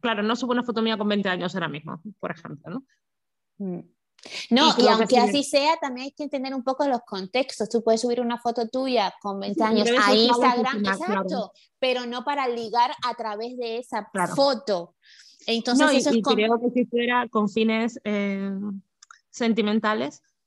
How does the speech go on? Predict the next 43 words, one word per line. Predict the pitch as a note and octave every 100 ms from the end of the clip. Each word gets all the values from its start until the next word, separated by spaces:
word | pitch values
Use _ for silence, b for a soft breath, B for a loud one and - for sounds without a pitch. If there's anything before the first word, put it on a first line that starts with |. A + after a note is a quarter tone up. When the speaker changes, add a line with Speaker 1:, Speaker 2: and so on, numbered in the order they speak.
| _
Speaker 1:
iría | A3 G#3+ G#3+ A3
como | A3+ A3
mínimo | G#3 G#3+ A3+
acompañada | A#3 A3+ G#3+ G#3 G3+ A3 B3
de | G3+
un | F#3 F#3+ G3+ G#3 F#3+
pie | A3 F#3+
de | F#3
página, | E3 - E3+ D#3+
¿no? | -
De | G3 F3
un, | F3+ F3 F3
<laughs> | F3+ F3+ -
una | A#3 A#3
nota | C4+ B3
aclaratoria. | G3+ F#3+ F#3 F#3 A#3+
Speaker 2:
Efectivamente. | A#3 - - C4 D4 C#4 B3 A3 C4
Speaker 1:
Exacto, | G3+ B3+ C4 A#3+ A3+
yo | G#3+ A3
con | A#3
veinte | A3+ A#3+ C#4
años | D4+ D#4
sigo | D4+ C#4+
siendo | C#4 B3+
una | A#3+ A#3+
tía | A#3 A3
alegre | A3 A3+ A3+
y | A3
estupenda | G#3+ - F#3 A3+ A3+ G#3+ G#3+
y | G3
tal, | G#3+ G#3
igual, | G#3 G3+
igual, | G3+ A3 A3+ A3
igual, | G#3+ C4 D#4+ C4
pero | G#3
oye, | F#3+ F3+
que |
esta | G3+ A3
foto | A3 G#3+
me | G#3
trae | G3
buenos | F#3+ F#3+
recuerdos. | F#3+ F3 E3 F3